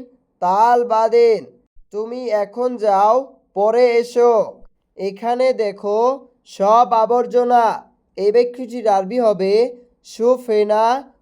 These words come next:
কুল্লু জুবালা। এখানে সুফ অর্থ দেখা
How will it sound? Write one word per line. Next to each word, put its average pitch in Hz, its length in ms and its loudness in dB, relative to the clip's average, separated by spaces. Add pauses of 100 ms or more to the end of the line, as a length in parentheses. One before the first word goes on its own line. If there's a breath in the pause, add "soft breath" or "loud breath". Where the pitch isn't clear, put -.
(160)
কুল্লু 240 360 0 (120)
জুবালা। 233 600 4 (500)
এখানে 240 340 -2
সুফ 247 480 -2
অর্থ 180 280 -2 (680)
দেখা 226 480 0